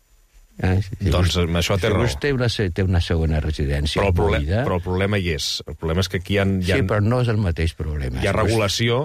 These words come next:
Speaker 2: i, per tant, s'ha, s'ha, s'ha solucionat.
Speaker 1: Mm, no és el mateix problema ni és la mateixa solució.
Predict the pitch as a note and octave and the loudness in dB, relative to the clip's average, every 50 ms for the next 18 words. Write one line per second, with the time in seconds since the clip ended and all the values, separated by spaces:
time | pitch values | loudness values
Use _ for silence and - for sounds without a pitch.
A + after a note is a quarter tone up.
0 | - - A2 F#2+ - - D#2+ D#2+ F#2 F#2 F2+ - F#2+ F2+ F2 - - - F2+ F2 | -4 -6 -8 -6 -6 -4 -4 -4 -2 -2 -2 -2 0 -2 -2 -2 -2 -2 0 0
1 | E2+ D#2+ D#2 D2+ D2 C#2+ C#2 - - E2+ E2+ - F#2+ F2+ E2+ - F#2 F2 G#2+ F#2 | 2 2 0 0 -2 -2 -4 -4 -2 -2 -2 0 0 0 0 0 0 0 0 0
2 | - - _ - - _ _ _ _ _ - - - - - - - - - - | -2 -6 _ -20 -20 _ _ _ _ _ -20 -20 -20 -18 -18 -18 -16 -12 -6 -2
3 | A2+ G#2+ F2+ - - G#2 A2+ C#3+ D#3+ E3 B2+ A2+ G2 E2 F#2 F2 - - D#2 D#2 | 0 0 0 0 0 0 0 0 2 2 2 0 0 0 -2 -2 -2 -2 -2 -2
4 | F#2 - F2+ F2+ A#2 A#2+ A2+ G2 E2+ D#2 D2+ C#2 C2+ C2+ C#2 C2+ C#2 - - B1+ | 0 0 0 0 0 0 2 0 0 0 -2 -2 -2 -2 -2 -2 -2 -2 -4 -6
5 | - - A#1+ A#1+ B1 - - - G1+ | -6 -4 -4 -4 -6 -6 -6 -8 -10